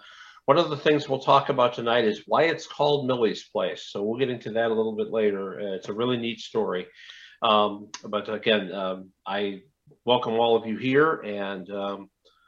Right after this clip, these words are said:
uh, look forward to, uh, uh, a great, a great evening. So, uh, sit back, relax, uh, and enjoy. So, uh, uh, the only thing I missed this year is I, I missed that,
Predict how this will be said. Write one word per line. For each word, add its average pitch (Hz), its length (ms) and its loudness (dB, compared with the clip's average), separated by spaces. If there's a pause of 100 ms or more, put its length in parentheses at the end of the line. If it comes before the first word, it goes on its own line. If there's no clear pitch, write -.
(340)
uh, 92 260 -6
look 113 260 -6
forward 110 540 4
to, 104 360 -4
uh, 101 260 -4 (400)
uh, 110 200 -12
a 98 80 -10
great, 123 240 4 (720)
a 113 60 0
great 151 240 8
evening. 147 440 2
So, 98 460 -2
uh, 95 260 -2 (360)
sit 127 220 0
back, 156 300 6
relax, 131 600 4
uh, 104 300 -2 (440)
and 110 180 2
enjoy. 113 540 6 (220)
So, 95 400 0
uh, 92 240 2 (420)
uh, 101 200 4
the 113 100 4
only 135 180 10
thing 151 220 6
I 139 100 10
missed 147 320 4
this 147 240 -4
year 156 260 2
is 110 240 0
I, 117 120 2
I 113 180 2
missed 131 360 0
that, 113 200 -2